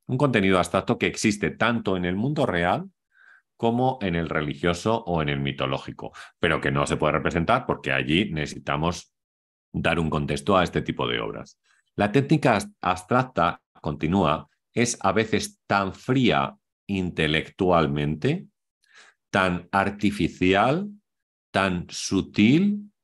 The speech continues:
como se acostumbra a reprochar a la antigua alegoría, eh, objetiva. Así que, como veis, no parece, como os digo, muy partidario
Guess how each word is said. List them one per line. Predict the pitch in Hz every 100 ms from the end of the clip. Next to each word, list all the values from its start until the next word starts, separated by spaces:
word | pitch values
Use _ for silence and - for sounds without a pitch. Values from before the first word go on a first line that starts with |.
| _
como | - 98 92 92 - -
se | - - - 92
acostumbra | 87 87 85 - 107 104 80 73
a | 67 76
reprochar | 73 98 104 78 - 80 76 87 - _
a | 78 82
la | 95 98 101 -
antigua | 73 69 73 80 82 90 90
alegoría, | 78 69 65 67 67 71 76 73 -
eh, | 73 67
objetiva. | 69 71 - - 62 57 53 _
Así | - -
que, | -
como | 65 65
veis, | 65 80 76
no | 82 80
parece, | 80 73 73 85 76
como | 73 67
os | 67
digo, | 73 82 87 - - _ -
muy | 82 82
partidario | 82 80 76 69 71 76 80 90